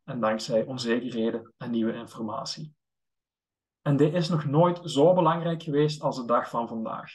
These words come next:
Want we worden meer en meer geconfronteerd met de uitdagingen van onzekerheid en verandering. De komende tien jaar voorspellen ze evenveel verandering als in de laatste honderd jaar.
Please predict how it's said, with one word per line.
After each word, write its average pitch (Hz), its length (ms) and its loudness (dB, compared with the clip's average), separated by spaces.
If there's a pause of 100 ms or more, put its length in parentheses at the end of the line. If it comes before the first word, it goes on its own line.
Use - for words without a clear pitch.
(140)
Want 143 200 -4
we 156 60 0
worden 156 400 8
meer 175 280 2
en 180 100 2
meer 165 200 4
geconfronteerd 151 840 -2
met 147 180 0
de - 80 -6
uitdagingen 156 640 4
van 123 140 0
onzekerheid 131 680 -2
en 131 140 -6
verandering. 120 680 -4 (880)
De - 120 -2
komende 185 400 6
tien 196 240 4
jaar 151 380 4
voorspellen 143 440 2
ze 156 140 -2
evenveel 175 540 2
verandering 180 680 0
als 139 140 -2
in 127 120 0
de 120 80 -2
laatste 127 380 2
honderd 120 480 -4
jaar. - 440 -12